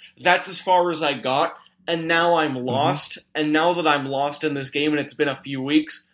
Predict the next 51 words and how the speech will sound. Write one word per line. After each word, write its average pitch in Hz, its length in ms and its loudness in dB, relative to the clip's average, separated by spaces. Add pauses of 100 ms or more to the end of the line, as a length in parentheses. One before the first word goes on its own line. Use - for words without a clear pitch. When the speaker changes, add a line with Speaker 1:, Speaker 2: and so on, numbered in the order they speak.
(260)
Speaker 1:
it's 151 200 0
really 139 380 -4
hard 127 440 -4
to 123 60 -10
pick - 400 -12
back 110 260 -2
up 101 140 -6
again. 101 300 -6
And 214 200 -2
that's 247 240 2
less 220 280 0
of 190 60 -8
a 190 100 -2
fault 165 340 0
with 151 120 -8
the 139 80 -2
game 151 420 4 (440)
and 143 200 -2
more 151 280 4
of 147 100 2
a 143 80 -2
fault 143 420 0
with 131 180 -8
me 139 420 -2
not 135 340 -2
willing 139 520 2
to 139 460 0 (100)
put 151 180 -2
in 135 120 -2
the 127 80 -6
time, 151 520 2
because 151 240 -4
I, 151 200 4
I'm 160 160 6
not 160 300 2
willing 156 320 4
to 139 60 -2
look 147 260 -4
up 147 320 -2
this 135 260 -8
stuff 143 240 -2
on 127 180 -4
GameFAQs. 131 540 0
I 127 220 2
have 127 300 2
to 127 60 -12
do 131 160 -8
this 123 180 -10
stuff - 300 -8
myself. 117 460 -2
Speaker 2:
So, 147 300 4